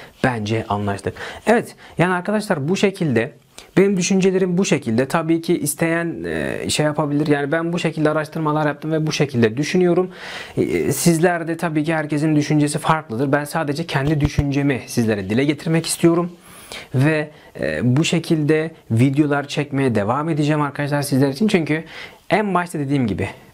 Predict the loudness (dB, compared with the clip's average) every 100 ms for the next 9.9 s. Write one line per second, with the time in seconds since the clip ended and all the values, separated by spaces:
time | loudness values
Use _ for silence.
0 | 0 2 4 0 -6 -2 2 4 2 0
1 | -2 -2 -4 -4 -6 -4 -2 -4 -10 -14
2 | _ _ -6 -2 -2 -4 -12 -20 -10 0
3 | 2 2 0 2 2 0 -2 -4 -2 -4
4 | -4 -6 -6 -6 -8 -12 -14 -18 -2 0
5 | 2 2 2 2 0 2 2 2 2 2
6 | 2 0 -2 -4 -6 -12 -16 -16 -6 0
7 | 0 0 0 -2 -2 -2 -4 0 2 2
8 | 2 0 0 0 2 0 -2 0 0 0
9 | 0 0 0 0 2 2 0 -2